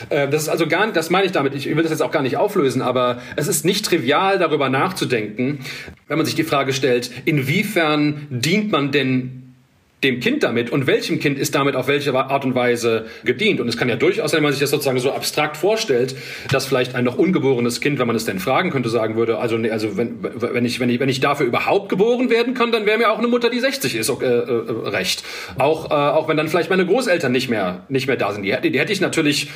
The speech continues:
sozusagen alles in allem betrachtet, wäre natürlich praktisch, wenn ich auch noch Großeltern hätte. Aber wenn das der Deal ist, der mir angeboten wird, den würde ich schon eingehen. Deswegen, das ist gar nicht so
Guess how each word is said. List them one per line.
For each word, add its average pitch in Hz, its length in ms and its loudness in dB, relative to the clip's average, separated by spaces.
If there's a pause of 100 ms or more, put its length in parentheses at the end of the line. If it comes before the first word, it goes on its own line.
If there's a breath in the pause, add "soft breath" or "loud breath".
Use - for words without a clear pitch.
(160 loud breath)
sozusagen 120 640 0 (380 loud breath)
alles 170 240 0
in 156 80 -2
allem 165 260 2
betrachtet, 196 540 0
wäre 170 100 2
natürlich 160 300 0
praktisch, 160 260 -2
wenn 131 120 0
ich 120 100 0
auch 143 100 2
noch 120 160 -2
Großeltern 151 400 2
hätte. 123 140 2
Aber 127 240 0
wenn 143 120 0
das 156 180 2
der 156 100 4
Deal 233 200 0
ist, 202 140 0
der 165 80 2
mir 139 140 2
angeboten 269 420 2
wird, 240 160 2
den 147 120 0
würde 175 100 2
ich 190 60 0
schon 254 120 0
eingehen. 151 520 -2 (580 loud breath)
Deswegen, 190 320 2
das 185 100 0
ist 196 140 -2
gar 196 200 0
nicht 294 200 0
so 196 600 2